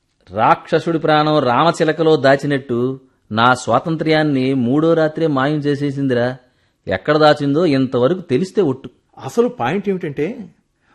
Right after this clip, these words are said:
Speaker 2: మనం భార్యాదాసులం అన్నమాట.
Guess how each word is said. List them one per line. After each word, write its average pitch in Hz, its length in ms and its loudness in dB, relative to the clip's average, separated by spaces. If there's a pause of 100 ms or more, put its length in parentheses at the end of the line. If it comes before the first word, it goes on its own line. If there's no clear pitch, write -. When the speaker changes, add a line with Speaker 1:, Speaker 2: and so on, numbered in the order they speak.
(140)
Speaker 2:
మనం 139 480 0
భార్యాదాసులం 175 1000 6
అన్నమాట. 175 540 4